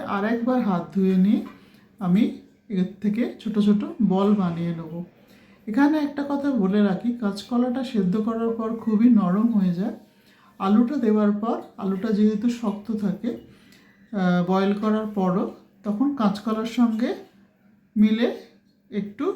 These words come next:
জিনিসটা, পুরো ব্যাপারটা একটু শক্ত হয়ে যায়। কিন্তু একটু ময়দা দিতে হয়, কারণ বাইন্ডিংটা ভালো করার জন্য। তোমরা যদি দেখো যে খুব বেশি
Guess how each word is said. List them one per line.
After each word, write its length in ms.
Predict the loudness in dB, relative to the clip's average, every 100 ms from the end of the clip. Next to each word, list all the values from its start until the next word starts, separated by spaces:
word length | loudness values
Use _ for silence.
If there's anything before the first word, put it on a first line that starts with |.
| -6 -10 0
জিনিসটা, 460 | 4 4 4 -2 -4 -6 -8
পুরো 180 | -2 0 0
ব্যাপারটা 400 | 0 -6 -6 -4
একটু 140 | -4 -6 -4
শক্ত 260 | -4 -4 -4
হয়ে 140 | -4 -4
যায়। 140 | -8 -10 -14 _ _ _ _
কিন্তু 280 | -2 0 0 -2 -2 -4
একটু 200 | -4 0 2
ময়দা 300 | 6 6 6 4
দিতে 200 | 2 2 0
হয়, 200 | -2 -4 -4
কারণ 220 | -4 -2 -4 -6 -10 -2
বাইন্ডিংটা 580 | 0 2 4 4 2 2 2
ভালো 180 | 2 0 0
করার 240 | -2 -2 0
জন্য। 220 | 2 2 2 -2 -8 -20 _ _ _ 0
তোমরা 240 | 4 4 2
যদি 180 | 0 0 0
দেখো 300 | 0 -2 -4 -6 -8 -14 -6 0
যে 100 | 2 0 -4 _ _
খুব 140 | 0 2 4
বেশি 280 | 2 0